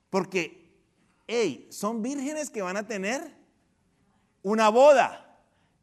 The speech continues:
Quiere decir que en la traducción original se asume a novio o comprometido antes de esposo porque no ha pasado, ¿qué?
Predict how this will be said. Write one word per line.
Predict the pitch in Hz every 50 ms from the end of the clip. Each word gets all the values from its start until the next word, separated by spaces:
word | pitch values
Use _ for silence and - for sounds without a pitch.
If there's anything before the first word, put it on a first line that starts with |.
| _ _
Quiere | - 202 220 254
decir | 262 233 - 233 247 214
que | - 262
en | 262 254
la | 240 220 -
traducción | - 196 190 180 175 160 - - 214 262 277 311
original | 330 330 330 320 254 208 208 196 190 196 175 180 - 330 320 - - _ _ _ _ _ _ _ _ _
se | - - - 185 180
asume | 165 151 - - 220 240 262 262 277 285 285 - _ _ _ _ -
a | - 190 226 262 302 302 277 _ _ _ _ _ _ _ _ _
novio | - 139 165 202 254 285 294 262 254 208 156 113 90 - - _ _ _ _ _ _ _ _ _ _ -
o | - 226 254 294 311 302 - - - _ _ _ -
comprometido | - 220 233 226 214 196 202 208 202 208 208 196 185 175 175 - 285 294 294 262 208 170 151 -
antes | 180 208 254 294 302 - 311 311 285
de | 247 214
esposo | - - - 240 269 269 339
porque | 339 285 - 254
no | 202 202
ha | 202 196
pasado, | 254 240 196 247 254 247 247 233
¿qué? | 247 262 247 202 123 - - _ _